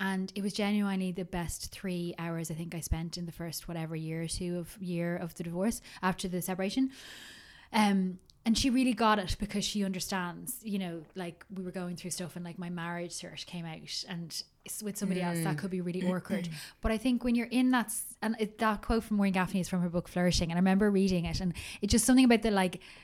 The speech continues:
Speaker 1: granular quality of it kind of hit me.
Speaker 2: <laughs>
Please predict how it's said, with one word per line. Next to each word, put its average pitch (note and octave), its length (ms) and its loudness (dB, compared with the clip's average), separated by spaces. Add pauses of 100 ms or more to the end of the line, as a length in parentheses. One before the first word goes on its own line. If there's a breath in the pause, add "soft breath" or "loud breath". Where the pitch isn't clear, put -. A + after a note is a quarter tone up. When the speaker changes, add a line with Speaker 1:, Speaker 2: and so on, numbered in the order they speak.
(580 loud breath)
Speaker 1:
granular F#3+ 520 0
quality A#3+ 420 -4
of C4+ 160 4
it C#4+ 160 8
kind B3+ 240 12
of A3+ 60 10
hit C#4+ 180 12
me. D#4+ 180 12
Speaker 2:
<laughs> F3+ 180 10